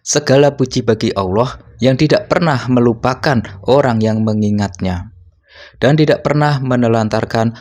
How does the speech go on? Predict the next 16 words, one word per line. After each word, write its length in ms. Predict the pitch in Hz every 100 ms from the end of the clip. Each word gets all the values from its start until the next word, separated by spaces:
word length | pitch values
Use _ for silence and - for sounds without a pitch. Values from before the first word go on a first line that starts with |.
| -
orang 400 | - 113 110 107
yang 80 | 98
berdoa 480 | 98 - 98 101 101
kepadanya. 880 | 95 101 95 95 92 92 85 92 - _ _ _ _ _ - _
Sekali 480 | - 95 110 107 113
lagi 480 | 117 113 117 117 117 -
aku 320 | 117 - 123
melihat 540 | 123 123 120 107 92 - _ _
baginda 480 | 107 101 - 123 104
Rasulullah 560 | 104 101 110 104 104 90
Shallallahu 500 | - 95 95 98 98
Alaihi 240 | 101 98 95
Wasallam 640 | 92 87 98 110 127 131 - _ -
di 80 | 101
dalam 400 | 95 113 117 101
mimpiku, 640 | 98 90 98 90 - 80